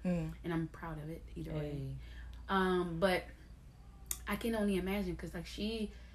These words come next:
Speaker 2: had, she had to share different, uh, results of our, of our joint
Speaker 1: Mm-hmm.
Speaker 2: upbringing, um, even growing up and close in age.
Speaker 1: Yeah.
Speaker 2: Um, it's, it's, I'm sure she must have felt the, the difference and probably wondered.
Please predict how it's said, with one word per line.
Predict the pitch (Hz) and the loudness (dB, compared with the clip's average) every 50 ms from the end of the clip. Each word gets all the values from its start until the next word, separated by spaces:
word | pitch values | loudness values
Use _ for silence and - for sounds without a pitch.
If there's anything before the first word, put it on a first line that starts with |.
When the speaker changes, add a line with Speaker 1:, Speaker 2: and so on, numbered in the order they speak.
| - - - - - - | -18 -18 -18 -18 -18 -14
Speaker 2:
had, | - - 156 - - - - | -8 -2 -2 -2 -2 -2 -4
she | - 220 214 | -2 0 2
had | 202 214 220 226 202 | 4 6 6 6 6
to | 196 185 | 4 2
share | 185 - 196 185 175 175 170 165 160 | 2 2 2 4 4 6 4 4 4
different, | 160 180 180 185 - 170 160 160 156 156 - - - - - - - - - - - - - - - - | 4 2 2 2 2 2 2 2 2 0 -4 -8 -12 -12 -12 -12 -12 -12 -12 -14 -14 -14 -14 -12 -6 -2
uh, | 160 151 143 143 139 - - - - - - - - - - - - - | -2 0 0 -2 -2 -4 -6 -6 -8 -8 -10 -10 -10 -12 -14 -14 -10 -4
results | 175 185 196 202 170 175 175 - - - | 0 2 2 4 6 6 4 4 2 0
of | - 165 156 160 | 0 0 2 4
our, | 160 156 - - 160 156 - - - | 4 4 4 4 2 2 0 -2 -4
of | 165 - - - - - - | -4 -4 -4 -8 -10 -6 -2
our | 170 170 165 165 165 170 | 0 2 2 4 2 2
joint | 170 156 170 185 175 185 175 160 - - - - - | 0 2 2 4 6 6 6 6 2 0 -8 -14 -2
Speaker 1:
Mm-hmm. | - 170 175 180 | 2 2 2 4
Speaker 2:
upbringing, | 165 160 156 156 160 165 165 160 160 160 - - - - - - - - - | 2 2 2 2 2 2 0 0 -2 -4 -6 -8 -10 -12 -12 -12 -10 -4 -2
um, | 175 165 160 - | 0 0 2 2
even | 180 175 175 165 | 2 2 2 2
growing | 160 170 165 165 165 165 | 2 2 4 4 4 4
up | 160 156 - - | 2 2 0 -2
and | 165 165 156 156 156 - - | -2 -2 -2 -4 -6 -8 -6
close | - 175 165 160 - | -4 -4 -4 -2 -2
in | 170 170 | -2 0
age. | 170 165 165 165 160 160 160 160 - - - - | 0 2 2 2 2 2 0 -2 -8 -12 -10 -6
Speaker 1:
Yeah. | 190 180 170 165 165 160 156 - | -4 -4 -2 -4 -4 -6 -8 -6
Speaker 2:
Um, | 165 160 160 160 160 160 160 - - | -6 -4 -4 -2 -4 -4 -6 -8 -6
it's, | - 175 160 - - - | -4 -4 -4 -4 -4 -6
it's, | - 156 - - - | -6 -6 -6 -6 -4
I'm | 196 185 180 | -2 -2 -2
sure | 175 - - 202 190 180 | -2 -2 -2 -2 -2 -2
she | 165 - 180 170 170 165 160 156 156 - - - - - - - | -2 -4 -4 -4 -2 -2 -2 -2 -4 -10 -14 -14 -12 -12 -10 -6
must | 180 175 165 - | -4 -4 -4 -6
have | - 151 | -8 -10
felt | - 180 170 170 165 | -8 -8 -8 -8 -8
the, | - 175 165 151 - - - - - - - - - - - - - - | -6 -6 -6 -6 -8 -10 -10 -10 -12 -12 -12 -12 -12 -12 -12 -14 -6 -2
the | - 185 | -2 0
difference | 156 160 165 160 - 170 175 175 - - - | 2 2 0 0 0 -4 -6 -6 -8 -6 -4
and | 165 165 - | -4 -4 -2
probably | 175 170 165 170 165 165 | -2 -2 -2 0 0 0
wondered. | 165 165 165 165 165 165 165 165 | 0 0 0 0 -2 -2 -4 -4